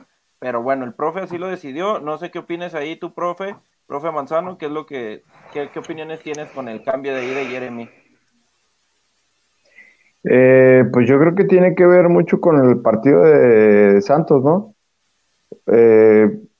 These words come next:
Speaker 2: el morro se vio, eh, estaba dando,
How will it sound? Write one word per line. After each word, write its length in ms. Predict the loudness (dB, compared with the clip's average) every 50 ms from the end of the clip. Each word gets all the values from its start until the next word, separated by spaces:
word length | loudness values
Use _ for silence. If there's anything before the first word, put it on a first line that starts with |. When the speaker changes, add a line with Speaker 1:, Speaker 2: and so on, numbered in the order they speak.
| _ _ -20 -14 -8 -4
Speaker 2:
el 100 | -2 0
morro 680 | 2 2 2 2 2 2 4 4 6 6 6 6 4 2
se 140 | 2 0 2
vio, 1080 | 2 4 4 4 4 4 4 6 6 6 6 6 6 6 6 6 4 4 2 0 -4 _ _ _ _ _ _ _ _ _ _ _ _ -4
eh, 220 | 0 0 2 2 0
estaba 380 | 0 0 0 2 2 4 2
dando, 460 | 2 2 2 2 0 0 -4 -8 -14